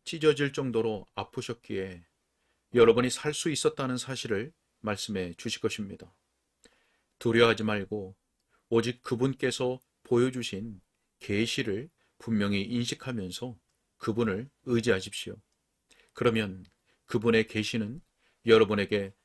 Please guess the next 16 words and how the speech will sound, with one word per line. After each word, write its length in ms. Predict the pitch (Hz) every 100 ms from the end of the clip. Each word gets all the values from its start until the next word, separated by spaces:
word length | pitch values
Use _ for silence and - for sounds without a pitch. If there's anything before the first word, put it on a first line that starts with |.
| _
사랑스러운 880 | - - 113 135 160 151 101 113 185 _ _
계시가 720 | - 98 101 - 98 92 87 95 _ _
될 180 | 104 95
것입니다. 480 | 107 101 82 - _ _ _ _ _ _ _ _ _ _ _ _ _ _ -
오늘은 280 | 113 95 92
여기까지 340 | 92 95 92
읽겠습니다. 640 | 87 95 - 87 80 107 170 _ _ _ _ _ _ _ _ _ _ _ _ _ _ _ _ _ _ _ -
네, 300 | 98 85 - -
오늘은 540 | 104 101 107 107 104 _ _ _ _
남방 420 | - 92 98 120
여왕이 600 | 120 107 101 101 110 78 -
어떻게 480 | 104 95 131 - 151
질문했는지 800 | - 120 113 107 92 87 82 120
생각해 440 | - 120 101 101 87
보았습니다. 720 | 90 85 - 85 78 80 85 _ _ _ _ _ _ _ _ -
그녀는 560 | 117 104 104 101 90